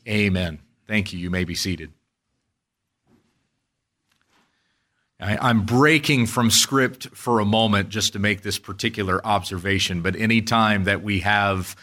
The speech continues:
uh, a weather of this kind that might keep people from coming to church, we have, you know, you can kinda see the whole empty section over here. Nevertheless, the cold weather does not keep the Islanders from coming to church. I always see many Islanders, even when we have ice and snow.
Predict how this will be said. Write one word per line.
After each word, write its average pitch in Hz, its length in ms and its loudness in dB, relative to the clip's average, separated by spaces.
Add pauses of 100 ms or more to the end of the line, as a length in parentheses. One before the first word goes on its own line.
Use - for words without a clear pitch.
(400)
uh, 104 300 0
a 113 80 -4
weather 120 580 2
of 101 260 -2
this 104 200 2
kind 101 460 2
that 101 160 0
might 110 320 0
keep 127 280 0
people 117 300 -4
from 104 220 -6
coming 107 300 -2
to 95 80 0
church, 104 360 0
we 101 120 -2
have, 101 260 0
you 107 100 2
know, 95 60 2
you 92 60 2
can 90 100 -2
kinda 98 180 0
see 113 160 0
the 95 100 -4
whole 107 300 -2
empty 107 260 0
section 107 480 0
over 92 240 -2
here. 92 320 0 (540)
Nevertheless, 151 680 2
the 127 120 0
cold 165 480 0
weather 131 560 2 (300)
does 160 280 4
not 156 260 2
keep 160 220 0
the 139 160 0
Islanders 139 600 2
from 117 240 -2
coming 110 300 0
to 104 80 0
church. 95 480 0 (1040)
I 127 160 2
always 180 460 6
see 196 200 4
many 190 360 6
Islanders, 170 680 4
even 165 240 4
when 165 140 4
we 160 140 4
have 151 200 2
ice 147 340 4
and 139 140 4
snow. 135 600 2